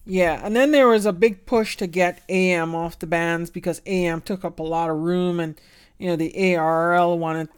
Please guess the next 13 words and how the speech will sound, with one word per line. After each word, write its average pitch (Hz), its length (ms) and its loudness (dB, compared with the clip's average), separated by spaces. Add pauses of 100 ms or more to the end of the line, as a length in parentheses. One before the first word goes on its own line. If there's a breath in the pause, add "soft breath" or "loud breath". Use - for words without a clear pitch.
to, 165 320 0
to - 180 -12
make 175 300 -4
the 170 100 -6
bands 165 400 -2
more 180 180 0
efficient 180 640 -2
and 160 140 -10
such - 240 -8
like 165 140 -8
that. 165 180 -4
That's 190 240 -6
when 180 220 -4